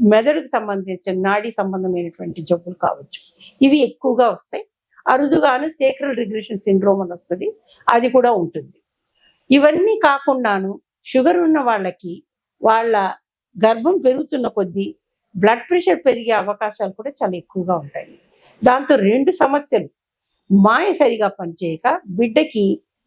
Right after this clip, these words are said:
రక్త ప్రసరణ అందక బిడ్డ ఎదుగుదల దెబ్బతింటది. అలాగే షుగర్ కంట్రోల్లో లేనప్పుడు, కానీ బిడ్డ దాన్ని డీల్ చేయలేదు కాబట్టి బిడ్డ చాలా పెద్దగా అయిపోతుంది. అంటే బరువు పెరుగుతుంది, కానీ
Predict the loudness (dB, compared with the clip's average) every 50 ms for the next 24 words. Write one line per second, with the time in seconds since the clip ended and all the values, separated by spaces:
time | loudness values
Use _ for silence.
0 | _ 0 0 0 2 0 -2 0 0 -2 -2 -2 -4 -2 -2 -2 -2 -2 -2 -2
1 | -2 -2 -2 -2 -6 -6 -4 -2 -2 0 0 0 0 0 -2 -2 -4 -6 -6 -2
2 | -2 -2 -2 -2 -4 -6 -6 -6 -8 -14 -16 -18 _ _ -20 _ _ _ _ _
3 | _ _ _ _ _ _ _ _ _ -2 2 4 4 4 4 2 0 -2 0 2
4 | 2 4 2 2 2 2 0 0 0 -2 0 2 2 4 2 2 2 2 0 2
5 | 0 -2 -2 -2 -4 -8 _ _ -14 -12 -12 -12 -14 _ _ _ 0 0 2 2
6 | 2 0 0 2 2 2 2 0 0 -4 -8 -6 -6 -6 -6 -6 -4 -4 -2 0
7 | 2 0 0 -2 -6 -8 -8 -6 -8 -10 -4 -2 -2 -2 -2 -4 _ _ _ _
8 | -2 -2 0 0 0 2 2 2 2 0 -4 -2 -2 -4 -2 -2 0 0 2 2
9 | 2 0 0 -4 -6 -6 -6 -6 _ -12 _ -4 -2 0 0 2 2 4 2 2
10 | 4 2 2 0 0 -2 -4 -4 -4 -4 -4 -4 -4 -4 -6 -14 -14 _ _ _
11 | _ _ _ _ _ -2 0 0 0 2 0 0